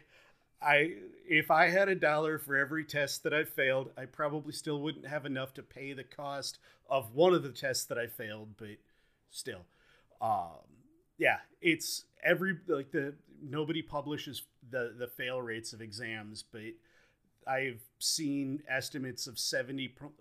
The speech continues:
plus percent, uh, fail the first time on a lot of, a lot of certification tests. So it's, yeah, set the stage that it's,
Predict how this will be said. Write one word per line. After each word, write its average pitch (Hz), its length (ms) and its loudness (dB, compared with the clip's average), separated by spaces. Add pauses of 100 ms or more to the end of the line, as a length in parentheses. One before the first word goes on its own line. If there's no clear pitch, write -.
(120)
plus 127 300 -4
percent, - 600 -10 (320)
uh, 113 300 -8 (180)
fail 127 280 -2
the 113 100 -8
first 123 360 -6
time 123 280 -6
on 113 80 -10
a 117 60 -8
lot 113 220 -4
of, 110 160 -6 (500)
a 131 80 0
lot 120 180 -2
of 117 80 -6
certification 113 720 -8
tests. - 460 -12 (100)
So 101 260 -14 (840)
it's, - 500 -6 (100)
yeah, 123 220 0 (160)
set - 420 -2
the 160 80 -4
stage 139 580 -4
that 123 180 -8 (260)
it's, - 380 -8